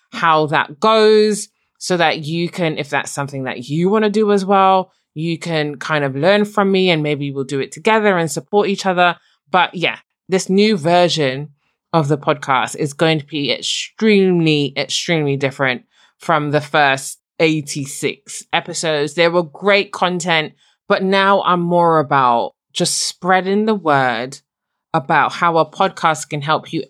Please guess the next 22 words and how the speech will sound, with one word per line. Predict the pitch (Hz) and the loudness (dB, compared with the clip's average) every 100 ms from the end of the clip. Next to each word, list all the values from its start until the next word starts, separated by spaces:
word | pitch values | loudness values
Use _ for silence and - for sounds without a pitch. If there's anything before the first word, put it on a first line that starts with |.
| - | -2
amplify | 170 135 170 - 151 131 | -2 -2 -6 -4 -2 -2
your | 127 117 | -2 -4
voice, | 120 202 269 285 - - _ _ _ _ - | -2 0 0 -2 -8 -12 _ _ _ _ -4
your | 156 - | -2 -2
impact, | 160 165 160 151 139 - - - _ _ _ | -2 0 0 0 -2 -4 -14 -18 _ _ _
and | 160 156 151 | -2 0 0
your | 143 135 | 0 2
revenue. | 131 131 101 82 - - _ _ | 0 -2 -6 -6 -8 -14 _ _
So | - - 170 165 | -4 2 4 4
before | - 180 - 220 254 | 2 0 0 2 4
I | 294 | 4
say | 285 - 220 | 2 0 0
goodbye, | 214 190 160 143 127 127 165 - - | 0 -2 -2 -2 0 -2 -4 -6 -2
I | 170 175 | 0 0
would | 165 156 | -2 -4
love | 160 175 185 | 0 0 2
it | 196 - | 0 0
if | 165 - | -6 -6
you | 165 175 190 | -4 -2 -2
can | 190 175 | -2 -2
share | - - 160 131 - 214 247 - _ _ | -2 0 0 0 0 -2 -2 -8 _ _
this | 175 170 | 0 0